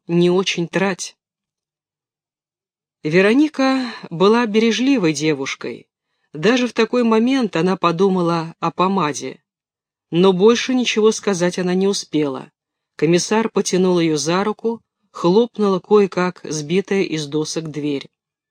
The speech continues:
Ко осталась одна в пустом холодном купе. Все произошло так быстро, что она даже не успела испугаться или подумать, а зачем, собственно говоря, ей все это нужно. Она взяла сумочку Вероники,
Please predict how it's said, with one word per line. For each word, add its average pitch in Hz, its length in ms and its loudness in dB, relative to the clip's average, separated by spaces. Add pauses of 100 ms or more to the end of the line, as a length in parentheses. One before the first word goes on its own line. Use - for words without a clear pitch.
(240)
Ко 220 260 4
осталась 208 580 -2
одна 180 460 0 (320)
в - 120 -20
пустом 175 500 -2
холодном 156 560 -2
купе. 139 500 -8 (540)
Все - 340 0
произошло 220 560 2
так 190 240 -2
быстро, 170 600 -6 (300)
что - 260 0
она 202 140 2
даже 208 260 2
не 214 120 2
успела 226 460 0
испугаться 196 720 -2
или 202 260 -2
подумать, 180 760 -2 (320)
а 165 160 -2
зачем, 180 400 0
собственно 233 460 -2
говоря, 175 560 0 (240)
ей 170 220 2
все - 260 0
это 185 220 0
нужно. 147 500 -2 (600)
Она 175 300 0
взяла 214 360 2
сумочку 208 540 -2
Вероники, 165 680 -2